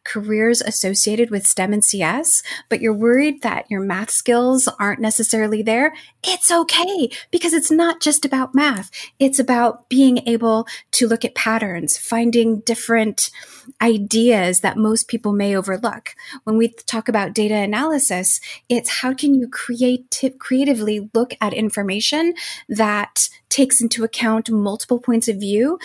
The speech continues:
so that you're creating an equitable approach to sharing that information with others. And so there is so much creativity that you can bring into C S and stem that I think gets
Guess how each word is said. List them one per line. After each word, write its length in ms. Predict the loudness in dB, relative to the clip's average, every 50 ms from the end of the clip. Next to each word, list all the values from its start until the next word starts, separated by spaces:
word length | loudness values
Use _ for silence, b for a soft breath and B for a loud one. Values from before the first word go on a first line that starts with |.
| B B B
so 160 | B -2 0
that 160 | 0 0 0 0
you're 180 | 0 -2 -2
creating 540 | -2 -6 -4 -2 0 0 2 2 0 -2 -2 -2
an 180 | -2 -4 -2 -4 -6
equitable 520 | -8 -2 0 2 2 2 2 0 -2 -2 -2
approach 720 | -6 -8 -8 -8 -4 0 2 2 2 2 2 2 0 0 0 B B B B B B -2
to 300 | -2 0 2 0 0 0
sharing 500 | -2 -2 -2 0 0 0 2 2 2 2
that 140 | 0 0 0
information 560 | -2 -4 -6 -6 -6 -4 -4 -2 -2 -2 -4
with 160 | -6 -6 -6
others. 540 | -6 -8 -6 -6 -8 -8 -6 -4 -4 -4 -4 B B B B B B
And 100 | 0 2
so 100 | 4 4
there 160 | 4 6 4
is 160 | 4 2 2 0
so 80 | -2
much 180 | -4 -6 -6 -8 -6
creativity 1000 | -2 2 4 4 4 4 2 0 -4 -4 -2 0 0 2 4 4 4 4 2 0 B B B B B B
that 160 | -8 -6 -4 -2
you 100 | -2 -2
can 240 | -2 -2 -2 -2
bring 460 | -2 -2 0 2 2 2 4 2 2 0 0 0
into 500 | 0 2 2 2 2 2 0 2 2 2
C 220 | 4 4 4 4
S 220 | 2 2 2 2
and 120 | 0 0 0
stem 440 | 0 0 0 0 0 2 0 0 0
that 120 | 0 -2
I 60 | -4
think 260 | -4 -4 -4 -6 -4
gets 240 | -4 -6 -6 -6 -6